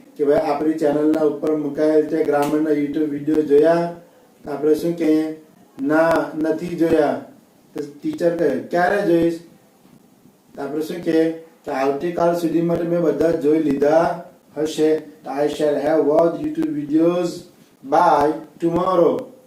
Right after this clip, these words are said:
આવતીકાલ સુધીમાં મેં બધા વીડિયો જોઈ લીધા હશે. બરાબર?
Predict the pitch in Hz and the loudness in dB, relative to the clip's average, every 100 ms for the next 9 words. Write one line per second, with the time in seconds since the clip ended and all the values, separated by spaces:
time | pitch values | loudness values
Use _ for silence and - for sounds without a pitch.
0 | _ - - 147 151 175 170 165 160 160 | _ -20 -6 -4 -2 -4 -2 0 0 -2
1 | 165 175 160 - - - 156 147 143 151 | -4 -2 -2 -4 -8 -12 -4 -2 0 2
2 | 160 143 143 160 160 139 156 147 139 147 | 2 0 0 2 2 2 2 2 2 2
3 | 151 156 156 151 - - _ _ - - | 2 2 0 -4 -16 -20 _ _ -12 -4
4 | 156 156 165 165 160 160 - _ _ _ | -2 0 0 0 -2 -6 -16 _ _ _
5 | _ _ _ _ _ - 131 143 160 170 | _ _ _ _ _ -6 -2 0 2 2